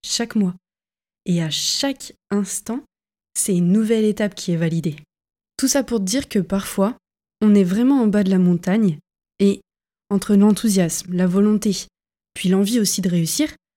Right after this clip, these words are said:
on veut arriver en haut en un claquement de doigts. Sauf que, bah, la vie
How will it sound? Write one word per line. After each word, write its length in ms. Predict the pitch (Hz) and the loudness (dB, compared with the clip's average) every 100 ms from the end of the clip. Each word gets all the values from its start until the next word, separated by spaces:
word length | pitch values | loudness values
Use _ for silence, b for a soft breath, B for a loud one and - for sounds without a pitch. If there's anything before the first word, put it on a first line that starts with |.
| _ - | _ -4
on 100 | 214 | -2
veut 220 | 214 254 | 0 0
arriver 520 | 220 196 202 208 240 - _ - | 0 0 -2 -2 -6 -8 _ -4
en 140 | 196 | 0
haut 240 | 185 240 - _ _ _ - | 0 0 -6 _ _ _ -2
en 260 | 190 202 | 2 4
un 100 | 247 | 2
claquement 380 | 226 220 226 214 | 0 -4 0 2
de 60 | 190 | 2
doigts. 180 | 170 147 _ _ _ _ _ _ _ _ _ - | -2 -6 _ _ _ _ _ _ _ _ _ -6
Sauf 180 | 233 | -4
que, 140 | - 170 - _ _ _ _ _ - | -4 -8 -8 _ _ _ _ _ -2
bah, 300 | 180 156 151 | -2 -2 -4
la 160 | 160 | -4
vie 260 | 165 202 | -2 -4